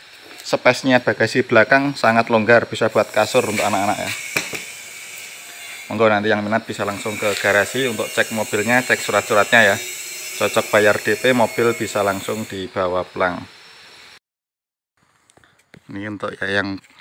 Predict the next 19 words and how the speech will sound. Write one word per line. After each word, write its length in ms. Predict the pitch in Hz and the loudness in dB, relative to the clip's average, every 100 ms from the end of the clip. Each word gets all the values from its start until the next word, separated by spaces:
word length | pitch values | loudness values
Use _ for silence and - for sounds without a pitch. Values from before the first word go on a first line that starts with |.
| - - | -20 -18
untuk 180 | 98 90 | -12 -8
hari 240 | 95 98 101 | -6 -6 -6
ini 140 | 104 | -8
kita 240 | 107 - | -8 -6
ada 500 | 104 101 98 90 87 | -4 -4 -2 -2 -2
Taruna 480 | 87 92 92 90 95 95 | -2 0 0 0 -2 -2
F 240 | 98 - - | -4 -6 -12
X 160 | 113 - _ | -14 -14 _
tahun 680 | - 98 95 95 113 123 117 | -2 2 4 4 2 0 -2
dua 480 | 104 92 92 92 92 | -4 -2 0 0 2
ribu 540 | 92 90 - 113 120 | 0 -2 -4 -2 -2
dua 260 | - 87 90 | -4 0 0
ya. 120 | 80 87 _ _ - - _ - _ - | 0 -8 _ _ -20 -20 _ -20 _ -12
F 240 | 101 - | -10 -8
X 100 | 107 | -10
itu 160 | 107 104 | -8 -8
berarti 260 | 104 95 123 107 | -6 -4 -2 0
yang 240 | 107 110 | 0 0
long. 320 | 98 90 90 | -2 -2 -4